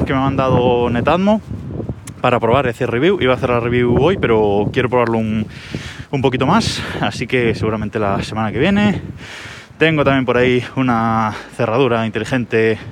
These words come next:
domótica que montar en casa y probar y, y comentaros, eh, cosillas sobre esa, sobre ella. Muy, muy interesante. Y me ha llegado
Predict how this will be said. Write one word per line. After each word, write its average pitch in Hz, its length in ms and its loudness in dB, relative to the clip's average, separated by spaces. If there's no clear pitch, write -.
domótica 123 520 0
que 104 440 0
montar 107 300 -2
en 107 80 -2
casa 110 420 -2
y 101 520 0
probar 107 360 0
y, 101 220 -4
y 113 80 -2
comentaros, 101 640 -2
eh, 95 200 -4
cosillas 107 280 -4
sobre 104 220 -2
esa, 165 240 -4
sobre 104 220 -2
ella. 202 220 0
Muy, 185 320 4
muy 156 160 2
interesante. 170 560 2
Y 156 80 2
me 170 100 2
ha 196 60 4
llegado 170 380 4